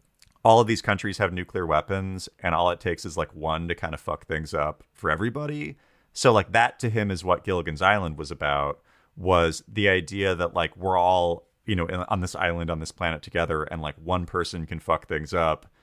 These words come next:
So we gotta, like, work together and be careful and try to mi-,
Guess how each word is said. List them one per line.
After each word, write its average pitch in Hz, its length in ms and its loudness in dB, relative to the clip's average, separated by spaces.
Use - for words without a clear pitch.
So 87 300 2
we 82 120 -2
gotta, 82 280 2
like, 78 400 -2
work 104 240 2
together 82 380 2
and 78 80 -4
be 82 100 -10
careful 82 320 -2
and 71 80 -8
try 73 140 -4
to 73 80 -6
mi-, 73 80 -4